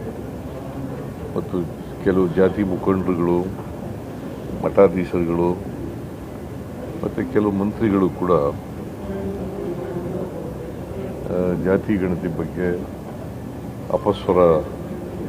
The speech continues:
ಎತ್ತಿರ್ತಕ್ಕಂಥದ್ದನ್ನ ಪ್ರಸ್ತಾಪ ಆಯಿತು. ಅದ್ರ ಬಗ್ಗೆ ಡೀಟೇಲ್ ಡಿಸ್ಕಷನ್ ಆಯಿತು. ಈಗ ವರದಿ ಏನ್, ನಮ್ಮ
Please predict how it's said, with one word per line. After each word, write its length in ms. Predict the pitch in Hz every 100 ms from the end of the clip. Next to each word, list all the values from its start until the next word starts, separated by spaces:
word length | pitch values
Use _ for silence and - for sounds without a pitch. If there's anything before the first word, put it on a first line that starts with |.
| - - - - - -
ಎತ್ತಿರ್ತಕ್ಕಂಥದ್ದನ್ನ 960 | 90 - 87 92 80 82 80 76 78
ಪ್ರಸ್ತಾಪ 680 | 90 90 78 82 - 87 -
ಆಯಿತು. 420 | 80 73 - 92 - - - 85 -
ಅದ್ರ 100 | 82
ಬಗ್ಗೆ 580 | 80 82 - 85 78 - - 82 - - - - - - 82
ಡೀಟೇಲ್ 360 | 80 - 85 73
ಡಿಸ್ಕಷನ್ 560 | 73 - 85 - 73
ಆಯಿತು. 560 | 69 - - - - - - - - - - 196 190 - - - - - - - - - - - - 95
ಈಗ 140 | 92 98 92 87 85 82 80 69 - - - 90
ವರದಿ 280 | 95 104 113
ಏನ್, 500 | 104 98 - 85 87
ನಮ್ಮ 640 | 92 90 90 90 87